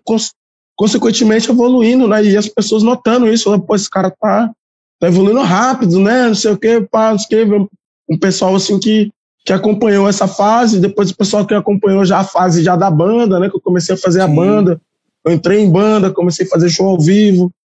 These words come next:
Speaker 1: aí depois acabou a banda que eu tava e comecei a fazer o Experience, né? O Try to Experience, que é a minha banda,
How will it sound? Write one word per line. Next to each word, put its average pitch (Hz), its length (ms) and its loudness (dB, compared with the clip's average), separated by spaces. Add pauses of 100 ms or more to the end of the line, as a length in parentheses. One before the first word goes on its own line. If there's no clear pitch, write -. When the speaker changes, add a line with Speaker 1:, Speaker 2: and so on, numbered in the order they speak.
(120)
Speaker 1:
aí 165 280 0
depois 175 600 0
acabou 165 320 0
a 170 60 0
banda 165 280 0
que 165 80 -6
eu 156 60 0
tava 175 520 0
e 156 200 0 (300)
comecei 151 340 -2
a 165 60 0
fazer 160 320 0
o 151 260 0
Experience, 190 640 -2
né? 175 100 0
O 175 80 -2
Try 160 220 -2
to 156 120 -4
Experience, 190 520 -2
que - 60 -6
é 147 40 0
a 143 40 2
minha 143 140 0
banda, 180 380 0